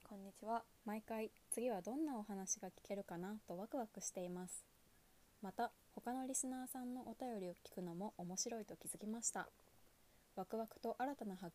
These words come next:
Speaker 2: 見を届けてくれてありがとうございます。
Speaker 1: うん、かわいい。
Speaker 2: さて、お二人に質-、相談があります。アイドルを引退した人とウェブ上で七月中旬頃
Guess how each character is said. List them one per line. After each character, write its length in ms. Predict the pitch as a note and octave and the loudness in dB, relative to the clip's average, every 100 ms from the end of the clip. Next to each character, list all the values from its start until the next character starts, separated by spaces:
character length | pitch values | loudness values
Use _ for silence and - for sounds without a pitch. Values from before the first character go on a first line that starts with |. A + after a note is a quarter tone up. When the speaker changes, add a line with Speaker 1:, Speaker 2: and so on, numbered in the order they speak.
| - | -4
Speaker 2:
見 160 | F3+ F3+ | -4 -4
を 40 | |
届 260 | F3+ F#3 F3+ | -4 -4 -4
け 80 | |
て 100 | E3+ | -4
く 120 | - D#3+ | -4 -6
れ 80 | |
て 200 | D#3 G3 - | -4 -6 -6
あ 60 | |
り 100 | F3+ A3+ | -4 -2
が 100 | B3+ | -2
と 120 | A3 | -2
う 40 | |
ご 100 | F3+ | -2
ざ 120 | F3+ F3+ | -2 -2
い 60 | |
ま 200 | G#3+ A3+ | -2 -2
す。 100 | A#3 | -2
Speaker 1:
う 20 | - | 2
ん、 20 | |
か 100 | A#3 | 4
わ 160 | A3+ | 4
い 60 | A#3+ | 0
い。 200 | A#3 A3 - - - - - - | -4 -8 -14 -20 -20 -20 -20 -6
Speaker 2:
さ 100 | G3+ | -2
て、 200 | - F3+ - - | 2 2 0 -6
お 80 | F#3 | -6
二 220 | - C4 | 0 2
人 160 | C#4 G3+ | 2 0
に 60 | |
質-、 100 | F#3 - - | -4 -10 -8
相 200 | - G#3+ | 0 2
談 220 | A3+ A3 | 4 2
が 120 | G#3 | 0
あ 60 | G3 | 0
り 100 | F#3+ | 0
ま 200 | F#3+ F#3+ | 0 -2
す。 240 | - - - - - - - - - - - - - - - | -4 -6 -8 -20 -20 -20 -20 -20 -20 -20 -20 -20 -20 -20 0
ア 120 | B3+ | 4
イ 80 | E4 | 10
ド 120 | C4 | 10
ル 120 | F#3 | 10
を 140 | F3 - | 6 4
引 180 | F#3+ G3 | 2 0
退 240 | G3 G3 | -2 0
し 100 | F#3+ | 0
た 120 | - | 0
人 200 | F#3+ - | -2 -4
と 220 | G3 E3+ - - - | -2 -2 -2 -12 -6
ウ 60 | F3+ | 0
ェ 40 | |
ブ 100 | F3+ | 4
上 240 | A3 G#3+ G#3 | 4 4 4
で 220 | G3+ - - - - | 4 4 0 -20 -14
七 180 | - A#3 | 4 4
月 240 | A3 A3 G#3+ | 6 2 0
中 220 | A3 A#3 | 4 4
旬 240 | B3 B3 | 4 2
頃 300 | A#3+ G3+ F#3 | 2 2 2